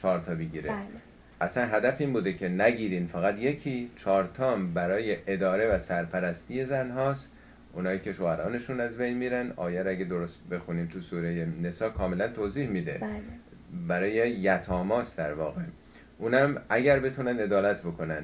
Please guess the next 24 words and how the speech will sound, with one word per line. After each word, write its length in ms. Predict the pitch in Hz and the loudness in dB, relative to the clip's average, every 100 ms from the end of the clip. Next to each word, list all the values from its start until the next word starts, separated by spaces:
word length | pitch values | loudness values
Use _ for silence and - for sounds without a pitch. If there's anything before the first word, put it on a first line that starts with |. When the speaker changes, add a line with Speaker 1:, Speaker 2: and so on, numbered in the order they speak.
| 85 | -4
Speaker 1:
و 80 | 90 | -2
میگه 300 | 92 104 113 | 0 0 2
عدالت 400 | 98 98 117 135 | 2 2 0 2
هم 240 | 131 135 - - - - - | 0 -2 -8 -18 -20 -20 -4
اگر 380 | 98 113 117 101 | 0 6 6 6
تونستین 640 | 117 104 90 - 95 87 | 2 0 0 -2 -2 0
و 60 | 87 | -2
میگه 320 | 87 95 107 | -2 0 2
هر 140 | 117 | 2
چقدر 340 | 120 110 98 95 | 0 0 0 0
هم 60 | |
تلاش 320 | 87 87 90 90 | -2 -2 -2 -4
بکنین 400 | 90 110 120 139 | -6 -2 0 2
نمیتونین 540 | 143 135 135 135 127 | 0 0 -2 -2 -2
فواحده، 600 | 117 95 92 90 90 92 | 0 4 4 4 2 0
پس 240 | 87 90 | 0 0
یه 120 | 120 127 | 2 4
دونه 220 | 98 82 | 2 0
بگیرید 420 | 80 78 78 80 | -2 -6 -8 -8
در 160 | 80 76 | -8 -6
واقع. 320 | 82 76 - - - - - - - - - | -6 -4 -6 -10 -20 -20 -20 -20 -20 -18 -6
اما 380 | 120 147 156 151 | -2 2 4 4
در 280 | 135 131 131 | 6 4 4
مورد 560 | 127 127 135 147 143 | 2 2 2 2 2